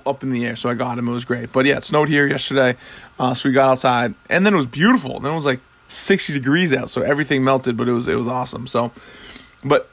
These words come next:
again, stay in the right mental health state. Like, make sure you take time for yourself to turn your brain off. Don't watch too much Netflix. Don't watch, you know, too many shows.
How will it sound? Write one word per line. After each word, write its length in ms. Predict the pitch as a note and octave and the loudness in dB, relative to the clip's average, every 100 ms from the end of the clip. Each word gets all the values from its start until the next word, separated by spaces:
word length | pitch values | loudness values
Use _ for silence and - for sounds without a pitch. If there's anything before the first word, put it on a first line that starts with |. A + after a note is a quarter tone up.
| - | -4
again, 360 | D3 C#3 B2+ | 0 2 0
stay 280 | - - C3+ | -4 -2 0
in 100 | D3+ | 0
the 100 | D#3+ | 0
right 340 | C3 C#3 C3+ - | 2 2 2 -2
mental 460 | B2+ B2+ B2+ B2+ | -2 -2 0 -2
health 600 | B2 - B2 B2 - - _ _ _ _ _ _ _ _ _ | -2 -4 -2 -2 -6 -16 _ _ _ _ _ _ _ _ _
state. 640 | - - - B2 F2 - _ - _ | -4 -2 0 -2 -4 -10 _ -20 _
Like, 340 | - A#2+ B2 - _ _ _ | -6 -4 -4 -12 _ _ _
make 300 | A#2+ C3 D3 | 0 2 2
sure 160 | - D3+ | 2 2
you 140 | C#3+ | 0
take 280 | - C3+ - | 0 0 0
time 320 | C#3 B2+ C3 | 0 2 2
for 120 | C#3+ | 0
yourself 640 | C3+ C#3 - B2+ B2 - - | -2 -2 2 2 2 -2 -8
to 100 | C3 | -8
turn 300 | - C3 B2+ | -4 -2 0
your 100 | C#3 | 0
brain 320 | C3 C3+ B2 | 2 2 4
off. 380 | B2 B2 B2 - - - - - | 2 -2 -4 -12 -16 -20 -8 2
Don't 240 | C3+ C3 | 4 4
watch 240 | D3+ C#3+ | 4 2
too 140 | - D3 | -4 -2
much 200 | D3+ - | -2 0
Netflix. 600 | C#3+ C#3+ - C3+ C3 - | 0 0 2 2 2 0
Don't 240 | B2+ B2 | 0 0
watch, 420 | B2+ D3 D3 - - _ _ _ _ _ _ - | 2 2 0 -6 -16 _ _ _ _ _ _ -6
you 80 | B2+ | -2
know, 120 | B2 | 0
too 200 | G#2+ - | -2 0
many 180 | C3+ C#3+ | 0 2
shows. 560 | C3+ E3+ D3 C3+ B2 | 2 4 6 6 4